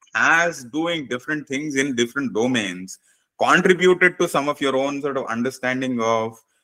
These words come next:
human, uh, perspective better or human understanding better? Um, and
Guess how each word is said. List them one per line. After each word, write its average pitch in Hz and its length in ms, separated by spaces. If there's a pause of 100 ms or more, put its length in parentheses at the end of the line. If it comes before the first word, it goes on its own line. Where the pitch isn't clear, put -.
(140)
human, 127 760
uh, 101 160
perspective 110 680
better 90 340
or 98 80
human 135 380
understanding 110 680
better? 85 360 (340)
Um, 117 340
and 151 260